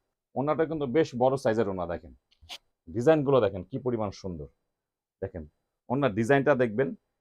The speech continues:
কি সুন্দর প্রিন্ট করা, আর বেশ বড় সাইজের ওড়না। পুরো বডিতে খুব সুন্দরভাবে ডিজিটাল প্রিন্ট করা, মাল্টি কালার সুতা প্রিন্ট করা। আর কাপ-, এই, এইসব প্রিন্টগুলো কিন্তু সব বয়সে আপনারা পড়তে পারবেন। দেখেন ব্ল্যাকের মধ্যে কি সুন্দরভাবে প্রিন্ট করা আছে, এটা সুন্দর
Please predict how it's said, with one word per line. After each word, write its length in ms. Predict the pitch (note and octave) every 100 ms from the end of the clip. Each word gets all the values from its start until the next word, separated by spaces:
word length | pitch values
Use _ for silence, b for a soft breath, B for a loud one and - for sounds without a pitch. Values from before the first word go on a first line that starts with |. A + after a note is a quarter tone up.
| _ _ -
কি 80 | B2+
সুন্দর 200 | C#3+ C#3 C3+
প্রিন্ট 180 | C3+ B2
করা, 120 | B2+ B2
আর 60 | G#2 B2+
বেশ 120 | C#3+ - A#2+
বড় 140 | C#3 C#3
সাইজের 260 | A#2 A2 G2
ওড়না। 220 | F2+ D2 C2+ _ _ _ _ -
পুরো 160 | D3+ D3 G2+
বডিতে 280 | B2+ B2 C#3
খুব 100 | C#3+ -
সুন্দরভাবে 380 | D3+ C#3+ B2+ B2+ B2
ডিজিটাল 300 | A#2+ B2+ C3 -
প্রিন্ট 220 | A#2+ A2+ -
করা, 160 | A#2+ B2+
মাল্টি 200 | A2+ A#2 A2+
কালার 180 | A2 -
সুতা 180 | A2 A#2 - _ -
প্রিন্ট 200 | A2 G#2
করা। 120 | C3 C3
আর 40 | G#2+
কাপ-, 140 | B2+ _ _ - A#2+
এই, 40 | - - B2+
এইসব 220 | B2 E3+ A#2+ _
প্রিন্টগুলো 400 | D#3 E3 D3 E3 E3
কিন্তু 140 | E3+ D#3 -
সব 140 | D#3 C#3
বয়সে 260 | E3+ D3 -
আপনারা 220 | C#3+ D3 B2+
পড়তে 180 | B2 - F#2+
পারবেন। 220 | F2 E2+ E2
দেখেন 180 | D#2 E2+ - _ _ _ -
ব্ল্যাকের 300 | F#2+ A#2+ D#3+ D3
মধ্যে 180 | D3 D#3 C#3+
কি 80 | C3+
সুন্দরভাবে 400 | C#3+ C#3+ A#2 B2 B2
প্রিন্ট 180 | C3 A#2+
করা 140 | C3 A#2
আছে, 120 | G2+ A#2
এটা 140 | G#2+ F#3 F3+ -
সুন্দর 160 | F#2+